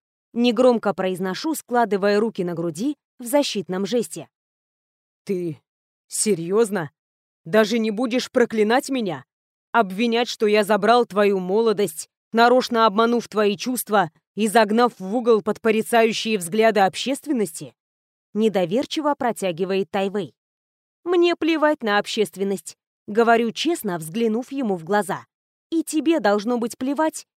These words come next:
если ты хочешь сделать эту девушку счастливой».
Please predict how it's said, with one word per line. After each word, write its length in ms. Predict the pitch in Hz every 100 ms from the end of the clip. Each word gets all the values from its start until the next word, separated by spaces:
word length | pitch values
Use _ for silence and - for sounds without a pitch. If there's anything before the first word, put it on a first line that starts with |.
| _
если 360 | 277 302 - 285
ты 140 | -
хочешь 420 | 277 302 285 240 196
сделать 480 | 175 285 254 196 -
эту 240 | 277 233
девушку 480 | 180 240 208 - 208
счастливой». 640 | - 208 220 214 165